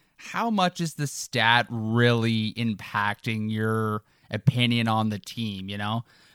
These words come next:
But tonight, they just, the first period, they skated really well. They kinda picked up where they left off on Saturday. The second period, they just got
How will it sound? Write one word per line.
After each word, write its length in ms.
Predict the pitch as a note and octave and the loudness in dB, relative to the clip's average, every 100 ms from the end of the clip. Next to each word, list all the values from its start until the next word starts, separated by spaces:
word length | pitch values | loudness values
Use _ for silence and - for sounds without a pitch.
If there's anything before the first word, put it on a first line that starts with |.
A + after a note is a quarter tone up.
| _ _ | _ _
But 300 | C#3 C#3 - _ _ _ _ _ _ _ _ _ _ | 4 4 2 _ _ _ _ _ _ _ _ _ _
tonight, 520 | D#3+ D#3+ E3+ F#3 G3+ - | 0 2 4 2 -2 0
they 140 | D#3+ | 2
just, 320 | C#3+ D#3 C#3+ - | 4 4 2 0
the 100 | A#2+ | 0
first 400 | - F#3+ G#3 - | 2 2 2 0
period, 640 | D#3+ E3 E3 D#3+ D3+ - _ | 0 2 4 4 2 -4 _
they 280 | A2 A#2 G#2+ | -2 -2 -2
skated 520 | - - - B2 B2 A2+ | -10 -14 -2 -2 -2 -2
really 380 | A#2+ B2+ C3 | 0 2 2
well. 420 | A2 A2+ A2+ A2+ A2+ | 2 2 4 4 2
They 120 | A2+ | -2
kinda 260 | - B2 | -2 -4
picked 300 | - C3+ B2+ | -4 -6 0
up 220 | C3+ B2 B2+ | 2 2 2
where 120 | B2 | 0
they 120 | B2 | 0
left 320 | A#2 A#2 - | 0 -2 0
off 240 | A2+ A2 B2 | 0 2 0
on 140 | A2+ | -4
Saturday. 640 | - A#2 A2 A2+ A2 A2 | -2 0 2 2 0 -2
The 100 | G#2 | -4
second 540 | A2 - D3 C#3 E3+ D3 | -8 -2 2 2 2 -2
period, 500 | A2 A2+ A#2 A#2 G#2+ | -2 -2 0 0 0
they 200 | A2+ G#2+ | -2 -2
just 680 | - - C#3+ C#3 A2 - - _ | -4 0 4 4 2 -4 -14 _
got 420 | - A#2+ A2 G2+ | -2 2 4 4